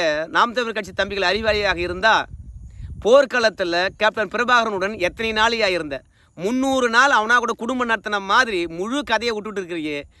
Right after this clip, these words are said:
உன் புலுவாண்டி கதையை மொத்தமா சொல்லு, நாலு போட்டோ எடுத்து காட்டு. நார பயல போய் டைரக்ஷன் பண்ணி சினிமாவுக்கு கதை எழுதுன மாதிரி எங்ககிட்ட வந்து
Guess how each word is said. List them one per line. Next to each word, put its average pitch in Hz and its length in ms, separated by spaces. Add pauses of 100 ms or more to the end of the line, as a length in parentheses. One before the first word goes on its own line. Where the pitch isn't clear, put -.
(200)
உன் 170 200
புலுவாண்டி 240 480
கதையை 202 360 (160)
மொத்தமா 240 360 (120)
சொல்லு, 208 220 (380)
நாலு 196 260
போட்டோ 247 320
எடுத்து 196 180
காட்டு. 196 320 (400)
நார 190 380 (100)
பயல 147 260 (680)
போய் 208 240 (100)
டைரக்ஷன் 208 400
பண்ணி 185 240 (140)
சினிமாவுக்கு 214 460
கதை 190 220
எழுதுன 190 260 (120)
மாதிரி 214 240 (300)
எங்ககிட்ட 190 440
வந்து 190 180